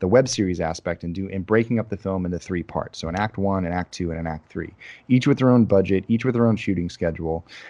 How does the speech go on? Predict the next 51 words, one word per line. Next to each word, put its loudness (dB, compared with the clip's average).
And 2
while 6
I 4
was 0
doing -2
that, 2
you 2
know, 4
I 2
got 0
the 0
idea, 0
'cause -2
I 6
had 2
been 2
pitching -2
around 0
to -4
other -2
fan -4
films -2
who -6
were -4
looking -2
for 4
ideas. 0
I 0
was -2
like, -2
"You 0
should -4
do -4
something -4
in -6
the -8
snow. -4
You -12
should -8
do -6
something -8
in -12
the -12
snow. -6
You -8
should -10
do -6
something -8
in -10
the -10
snow. -4